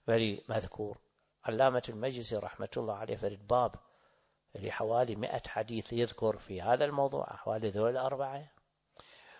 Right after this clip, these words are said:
ثم يخص بابًا مفصلًا لسلمان، ما ورد من الأحاديث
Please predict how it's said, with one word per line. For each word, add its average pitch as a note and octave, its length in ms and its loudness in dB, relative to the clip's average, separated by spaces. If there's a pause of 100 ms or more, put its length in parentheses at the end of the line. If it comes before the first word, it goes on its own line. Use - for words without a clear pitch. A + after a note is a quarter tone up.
(120)
ثم D3 500 4
يخص A2+ 720 0
بابًا B2 600 4
مفصلًا F#3+ 1500 8
لسلمان، G2+ 840 2 (500)
ما G#2+ 200 -2
ورد A#2 360 6
من G#2 40 -10
الأحاديث A#2 840 -2